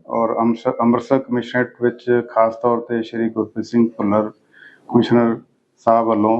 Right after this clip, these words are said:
ਸ-, ਸਖਤ ਦਿਸ਼ਾ, ਦਿਸ਼ਾ ਦੇ ਦਿੱਤੇ ਹੋਏ ਨੇ ਔਰ ਇਹਦੀ ਲੜੀ ਵਿੱਚ ਐਸ ਐਚ ਓ ਡੀ ਡਿਵੀਜ਼ਨ ਰਕੇਸ਼ ਕੁਮਾਰ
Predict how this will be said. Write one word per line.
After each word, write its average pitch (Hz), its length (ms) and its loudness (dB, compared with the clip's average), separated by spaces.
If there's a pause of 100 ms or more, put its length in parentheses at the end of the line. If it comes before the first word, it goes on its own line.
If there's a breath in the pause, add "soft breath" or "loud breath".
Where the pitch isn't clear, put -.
(640 soft breath)
ਸ-, 120 420 0
ਸਖਤ 117 420 -4
ਦਿਸ਼ਾ, 120 580 0
ਦਿਸ਼ਾ 117 320 0
ਦੇ 117 240 0
ਦਿੱਤੇ 101 300 -4
ਹੋਏ 110 200 0
ਨੇ 135 180 -2 (140)
ਔਰ 117 200 -2
ਇਹਦੀ 123 220 4
ਲੜੀ 120 240 0
ਵਿੱਚ 117 300 -2 (680 soft breath)
ਐਸ 127 260 2
ਐਚ 139 220 2
ਓ 135 120 6
ਡੀ 120 260 2
ਡਿਵੀਜ਼ਨ 120 440 2
ਰਕੇਸ਼ 117 400 -2
ਕੁਮਾਰ 110 300 0